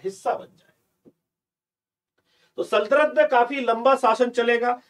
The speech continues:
पर जैसे ही सल्तनत काल कमजोर होगा, Malwa पर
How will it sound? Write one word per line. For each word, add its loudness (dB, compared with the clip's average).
पर 0
जैसे 0
ही 0
सल्तनत 0
काल 2
कमजोर 2
होगा, 2
Malwa 2
पर 0